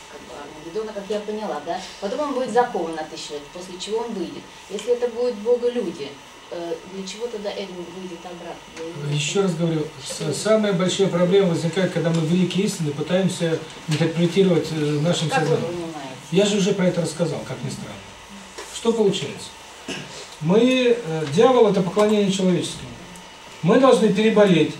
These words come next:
Speaker 2: и трансформироваться так, чтобы божественного импульса хватило на трансформацию и на дальнейшую жизнь. И я сказал, после того, как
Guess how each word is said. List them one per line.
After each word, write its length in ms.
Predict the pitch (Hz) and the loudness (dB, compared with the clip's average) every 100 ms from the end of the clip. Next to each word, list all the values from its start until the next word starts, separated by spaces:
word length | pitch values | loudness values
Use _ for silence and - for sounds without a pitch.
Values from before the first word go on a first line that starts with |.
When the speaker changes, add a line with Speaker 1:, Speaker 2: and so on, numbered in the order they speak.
| - | -8
Speaker 2:
и 80 | 220 | -2
трансформироваться 1200 | 190 226 226 190 - 233 220 202 151 135 131 - 139 - | 4 6 6 4 4 4 6 6 6 4 0 -4 -4 2
так, 240 | 247 - - - - - - - - - - - | 2 2 -8 -18 -20 -20 -20 -20 -20 -20 -20 -12
чтобы 380 | - 202 175 165 | -2 2 4 6
божественного 520 | 185 180 208 196 208 | 6 6 6 4 2
импульса 460 | 262 247 180 - | 4 4 2 0
хватило 640 | - - 202 202 208 151 117 - - - - - | -2 4 4 6 4 2 0 -8 -16 -20 -20 -6
на 100 | 160 | 0
трансформацию 880 | 165 180 170 - 175 233 254 - 156 | 2 4 2 2 2 4 2 0 0
и 80 | 156 | 2
на 140 | 170 | 2
дальнейшую 520 | 165 175 226 - 190 | 4 4 4 2 0
жизнь. 280 | 143 135 113 110 - - - - - - | 0 -2 -4 -10 -16 -18 -18 -20 -20 -6
И 60 | 170 | 2
я 120 | 233 | 4
сказал, 360 | 254 233 185 139 | 4 4 4 2
после 280 | 220 240 240 | 4 2 4
того, 220 | 233 202 | 4 4
как 140 | 170 | 2